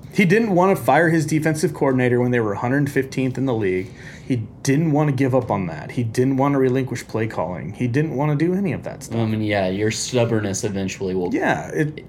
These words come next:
Speaker 2: come back and bite you.
Speaker 1: it, it kicked him in the dick, and he didn't
Speaker 2: Mm-hmm.
Speaker 1: expect it to happen. He didn't, he thought he was bigger than the university,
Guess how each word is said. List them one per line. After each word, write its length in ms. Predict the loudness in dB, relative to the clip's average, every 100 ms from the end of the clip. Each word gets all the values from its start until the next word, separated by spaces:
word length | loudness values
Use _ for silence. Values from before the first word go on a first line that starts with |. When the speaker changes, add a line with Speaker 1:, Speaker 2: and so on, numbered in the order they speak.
| -14 -12
Speaker 2:
come 140 | -6 -4
back 220 | -4 -4
and 100 | -6
bite 240 | -6 -6
you. 60 | -6
Speaker 1:
it, 80 | -8 -10 -6
it 200 | -4 -2
kicked 200 | -2 0
him 80 | 0
in 80 | 2
the 80 | 2
dick, 320 | 2 2 0
and 80 | 0
he 80 | 2
didn't 180 | 2 2
Speaker 2:
Mm-hmm. 60 |
Speaker 1:
expect 380 | 0 0 -2 -2
it 100 | -6
to 40 | -4
happen. 520 | -4 -6 -10 -18 -4
He 120 | 2
didn't, 340 | 4 4 0 0
he 200 | 2 2
thought 300 | 4 4 4
he 140 | 4
was 160 | 4 2
bigger 300 | 4 4 4
than 160 | 4
the 100 | 2
university, 880 | 2 2 0 0 0 0 2 0 -2